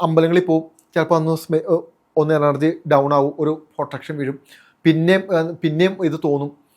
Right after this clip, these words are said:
അവസാനം നമ്മൾ പോയിട്ട് ആവശ്യമില്ലാത്ത ചില കർമ്മങ്ങൾ ചെയ്യുമ്പോഴാണ് നമുക്കിത് പണി കിട്ടുന്നത്. അപ്പോൾ നമ്മുടെ ശരീരത്തിന് എൻട്രി കിട്ടും. അപ്പോൾ ഈ സോൾ നമ്മളായിട്ട് കണക്ട് ആവും. തിരിച്ച് നമ്മൾ ചെന്നിട്ട് നല്ലൊരു കാര്യമാണ് ചെയ്യണമെങ്കിൽ, നല്ലൊരു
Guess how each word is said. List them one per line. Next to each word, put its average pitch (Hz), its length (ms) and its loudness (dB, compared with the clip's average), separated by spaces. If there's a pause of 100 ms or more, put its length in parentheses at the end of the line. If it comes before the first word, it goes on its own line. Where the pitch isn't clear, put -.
(720)
അവസാനം 196 300 -2
നമ്മൾ 180 200 -2
പോയിട്ട് 185 180 0 (140)
ആവശ്യമില്ലാത്ത 180 600 -4
ചില 180 100 -4 (120)
കർമ്മങ്ങൾ 147 420 -8 (140)
ചെയ്യുമ്പോഴാണ് 127 760 -10 (640)
നമുക്കിത് 131 400 -14
പണി 123 200 -14
കിട്ടുന്നത്. 117 280 -20 (520)
അപ്പോൾ 151 260 -4 (160)
നമ്മുടെ 139 300 -6
ശരീരത്തിന് 131 480 -4
എൻട്രി 127 280 -8
കിട്ടും. 120 220 -10 (300)
അപ്പോൾ 240 180 -8
ഈ - 80 -4
സോൾ 151 160 2 (100)
നമ്മളായിട്ട് 123 320 -10
കണക്ട് 113 280 -12
ആവും. 104 100 -16 (260)
തിരിച്ച് 185 320 2 (160)
നമ്മൾ 156 280 2
ചെന്നിട്ട് 190 260 0 (100)
നല്ലൊരു 190 480 4
കാര്യമാണ് 185 460 0
ചെയ്യണമെങ്കിൽ, 143 340 -4 (240)
നല്ലൊരു 143 240 2